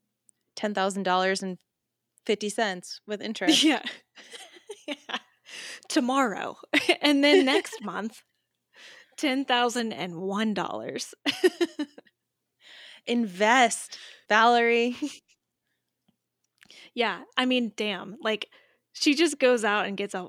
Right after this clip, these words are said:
Speaker 2: all-leather outfit. I was like, "Holy cow. You know what you're doing. You always know what you're doing. You have a plan."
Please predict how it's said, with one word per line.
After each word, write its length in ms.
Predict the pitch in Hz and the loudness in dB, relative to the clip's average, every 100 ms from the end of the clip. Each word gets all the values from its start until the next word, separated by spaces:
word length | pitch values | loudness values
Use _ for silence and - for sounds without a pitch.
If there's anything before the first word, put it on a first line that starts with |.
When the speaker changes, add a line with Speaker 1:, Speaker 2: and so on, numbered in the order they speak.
| - | -8
Speaker 2:
all-leather 1080 | 208 220 233 240 247 220 208 208 208 190 185 - | -2 0 2 2 0 0 -2 -2 -2 -2 -4 -6
outfit. 500 | 180 185 - 165 - | -8 -8 -6 -6 -4
I 140 | - 220 | -2 -2
was 180 | 226 214 | -2 -2
like, 220 | 196 - | -4 -6
"Holy 880 | - - - 277 320 320 269 240 226 | -16 -20 -6 -2 0 0 0 -4 -6
cow. 580 | - 196 190 - - - _ _ _ _ - | -8 -6 -6 -6 -10 -14 _ _ _ _ -8
You 180 | 240 277 | -2 2
know 140 | 294 | 2
what 160 | 302 285 | 0 0
you're 120 | 320 | 0
doing. 380 | 240 208 220 220 | 0 0 -4 -4
You 140 | 220 | -4
always 320 | 226 247 180 | -4 -4 -6
know 100 | 170 | -8
what 160 | 160 - | -8 -8
you're 140 | 165 | -8
doing. 400 | 165 165 202 240 | -8 -4 -4 -4
You 200 | 285 254 | -4 -2
have 120 | 269 240 | 0 -2
a 60 | |
plan." 560 | 196 233 226 170 196 | -4 -6 -4 -6 -10